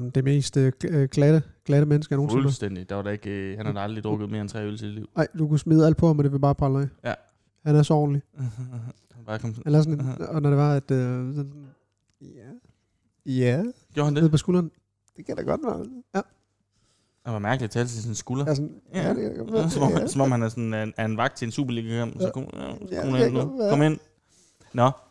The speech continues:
Speaker 1: Øh, så det
Speaker 2: Ej,
Speaker 1: var
Speaker 2: det,
Speaker 1: det.
Speaker 2: det er der nyhed. Det, det, det kan være, jeg skal se det i år.
Speaker 1: Det tror jeg.
Speaker 2: Er, øh, Petra vært igen?
Speaker 1: Det ved jeg sgu ikke. Det kunne jeg ikke forestille mig. Jeg ved det ikke.
Speaker 2: Hun var, altså, hun var vært sidst, ikke?
Speaker 1: Jeg skal være vært. Øhm,
Speaker 2: Er det det?
Speaker 1: det, det breaker nu.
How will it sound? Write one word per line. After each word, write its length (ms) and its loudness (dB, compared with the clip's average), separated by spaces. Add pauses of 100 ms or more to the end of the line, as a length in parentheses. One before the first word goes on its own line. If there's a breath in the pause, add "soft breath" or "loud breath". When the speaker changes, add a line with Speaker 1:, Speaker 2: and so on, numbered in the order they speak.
(160)
Speaker 1:
Øh, 420 12
så 120 4
det 80 8
Speaker 2:
Ej, 40 6
Speaker 1:
var 80 4
Speaker 2:
det, 200 8
Speaker 1:
det. 120 6
Speaker 2:
det 60 4
er 40 4
der 100 8
nyhed. 300 6
Det, 300 -2
det, 160 -10
det 80 -2
kan 60 -4
være, 80 -6
jeg 80 -6
skal 120 -6
se 140 -4
det 60 -8
i 60 -8
år. 200 -4 (320)
Speaker 1:
Det 80 4
tror 200 8
jeg. 380 6
Speaker 2:
Er, 60 2
øh, 60 0
Petra 440 2
vært 200 2
igen? 140 -4 (400)
Speaker 1:
Det 80 4
ved 20 6
jeg 100 4
sgu 120 0
ikke. 120 -2 (320)
Det 80 -20
kunne 80 8
jeg 40 12
ikke 60 8
forestille 260 4
mig. 120 0 (600)
Jeg 60 6
ved 80 10
det 40 6
ikke. 120 -2 (1800)
Speaker 2:
Hun 120 -10
var, 60 -2
altså, 180 -6
hun 80 -2
var 60 0
vært 160 -2
sidst, 200 -8
ikke? 120 -16 (120)
Speaker 1:
Jeg 120 -10
skal 120 -8
være 100 -2
vært. 160 -6 (380)
Øhm, 760 6
Speaker 2:
Er 100 0
det 80 -4
det? 120 2
Speaker 1:
det, 180 4
det 100 8
breaker 220 10
nu. 160 0